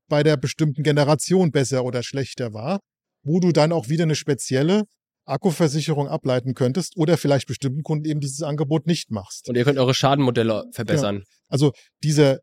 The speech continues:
Speaker 1: der, der Zugang zu diesen Daten, aber auch zum Beispiel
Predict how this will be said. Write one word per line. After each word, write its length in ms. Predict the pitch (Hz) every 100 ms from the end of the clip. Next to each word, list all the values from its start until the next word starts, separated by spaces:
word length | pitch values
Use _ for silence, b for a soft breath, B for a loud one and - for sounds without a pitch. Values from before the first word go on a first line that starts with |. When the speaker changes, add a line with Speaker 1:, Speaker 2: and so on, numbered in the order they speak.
| _
Speaker 1:
der, 120 | 139
der 180 | 127 139
Zugang 420 | - 196 214 202
zu 140 | - 160
diesen 300 | 160 131 123
Daten, 640 | 123 170 - 208 214 208 - _ _ _ -
aber 220 | 123 123
auch 140 | 123 -
zum 140 | 135
Beispiel 360 | 131 120 131